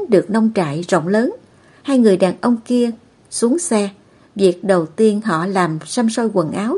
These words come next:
trên người, xem có dính thứ gì lạ không. Dương Phong còn đưa mũi ngửi lên dây áo, xác định vẫn còn thơm tho, anh mới thở phào. "Này, mấy đứa mau đi thay đồ đi." Chú Vĩ mang ra ba bộ đồ lao động,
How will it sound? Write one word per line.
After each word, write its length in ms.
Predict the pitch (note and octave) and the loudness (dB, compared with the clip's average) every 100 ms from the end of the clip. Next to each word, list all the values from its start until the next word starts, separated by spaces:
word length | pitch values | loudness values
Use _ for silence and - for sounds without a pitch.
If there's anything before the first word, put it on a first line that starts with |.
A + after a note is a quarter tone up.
| - | 2
trên 180 | B3 A3 | 2 4
người, 260 | F#3 D3+ D3 _ | 2 0 -4 _
xem 400 | - G3+ F#3+ F3+ | -6 -2 0 0
có 120 | F3 B3 | 0 0
dính 180 | A#3+ C4 F#4+ | 0 -2 0
thứ 220 | C4+ D#4 C4+ | 0 0 2
gì 160 | F3+ | 2
lạ 240 | D#3+ D#3 F3+ | 2 -4 -6
không. 220 | - A3 A3 _ _ _ _ _ _ _ - | -4 -4 -6 _ _ _ _ _ _ _ 0
Dương 260 | A#3 A3+ | 2 2
Phong 360 | A3 A3 G3+ F#3+ | 2 0 2 0
còn 400 | G3 E3+ D#3 E3 | 0 -2 -2 2
đưa 140 | B3+ | 2
mũi 280 | G#3+ D#3+ G3+ | 4 2 2
ngửi 420 | C#4+ E3 E3 D#4 D#4 | 2 2 0 -2 0
lên 260 | A3 A3 | 0 2
dây 160 | G3 G3 | 0 -2
áo, 320 | - A3+ F#4+ - - - | -2 -4 -4 -8 -18 -18
xác 260 | - E4 E4+ | -2 0 2
định 300 | F#3 E3 A3 | 2 0 -2
vẫn 200 | F#3+ F3+ E3+ | -2 -2 -2
còn 200 | G3 E3 D3 | -2 -2 -2
thơm 200 | A3+ A3 | -2 -2
tho, 220 | A3 G#3+ G3+ _ | -2 -4 -6 _
anh 240 | - G3 F3+ | -4 -2 0
mới 240 | F#3+ B3 - | 0 -2 -2
thở 200 | D#3+ A3 | -4 -4
phào. 300 | - E3 C3+ _ _ _ _ _ _ - | -2 -2 -4 _ _ _ _ _ _ -4
"Này, 300 | G3+ G3 G3 - _ _ _ | 2 2 0 -10 _ _ _
mấy 220 | A3+ C#4 C#4 | 2 2 4
đứa 220 | B3+ D#4+ G4 | 2 2 0
mau 160 | A3+ G#3+ | 0 2
đi 160 | A3 | 2
thay 140 | A3 G#3+ | 0 0
đồ 220 | F3+ E3+ | 0 4
đi." 240 | G3+ A#3 - _ _ _ _ _ _ _ - | 4 2 -2 _ _ _ _ _ _ _ -2
Chú 140 | B3+ | -2
Vĩ 440 | C#4 F3 D3+ A3 F4 G#3+ | 4 2 2 -2 -4 -2
mang 200 | G#3 G3 | -2 -2
ra 280 | G3 F#3 E3+ | -2 -2 -2
ba 240 | A#3 A3+ | -2 0
bộ 240 | G#3+ D#3+ F3+ | 0 0 2
đồ 140 | F#3 | 2
lao 160 | E3+ A3 | 2 0
động, 260 | F#3 C#3+ | 0 -2